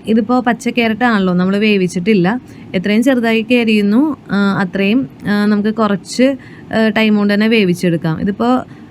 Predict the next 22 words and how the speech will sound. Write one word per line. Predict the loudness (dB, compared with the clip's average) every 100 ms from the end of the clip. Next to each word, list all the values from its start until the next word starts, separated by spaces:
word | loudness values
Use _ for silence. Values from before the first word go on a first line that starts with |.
| -2
ഒരു | 2 2 2
അഞ്ച് | 2 4 4
മിനിറ്റ് | 4 2 0
നമ്മളിതൊന്ന് | 2 2 2 2 2
മൂടി | 4 4 4 2
വെച്ച് | 2 0
വേവിക്കുകയാണെങ്കിൽ | 2 2 2 0 0 2 2 0 0 -2 -6
പെട്ടെന്ന് | -4 0 2 4
വെന്ത് | 4 4 4 2
കിട്ടും. | 2 2 0 -4 -20 -20 -20 _ _ -20 -20 -20 -4
നമുക്കിത് | 0 2 2 2
നന്നായിട്ടൊന്ന് | 4 2 2 0 0 2 2 2
ഇളക്കി | 2 0 -2 0 0
യോജിപ്പിച്ചതിന് | 2 0 0 -4 -4 -2 0
ശേഷം | 0 0 2 0 0 -2 0 -2
ഒരു | 0 2 2 2
അഞ്ച് | 2 2 2
മിനിറ്റ് | 2 0 -2 -2
ഒന്ന് | -2 0 2
മൂടി | 2 2 2
വെച്ച് | 0 -2 -2
വേവിക്കാം. | 0 0 -2 -4 -12